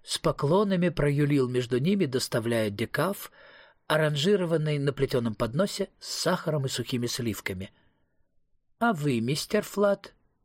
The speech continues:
вы писатель? И что вы пишете?»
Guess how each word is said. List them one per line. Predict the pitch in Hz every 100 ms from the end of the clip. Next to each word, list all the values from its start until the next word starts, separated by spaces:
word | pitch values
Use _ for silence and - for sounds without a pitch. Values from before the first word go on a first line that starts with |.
| -
вы | 123 131 151
писатель? | 139 - 131 113 - 196 240 _ _ _ _ _ _ _ -
И | 151 147
что | 147 - 226
вы | 165
пишете?» | - 110 104 131 - 190 240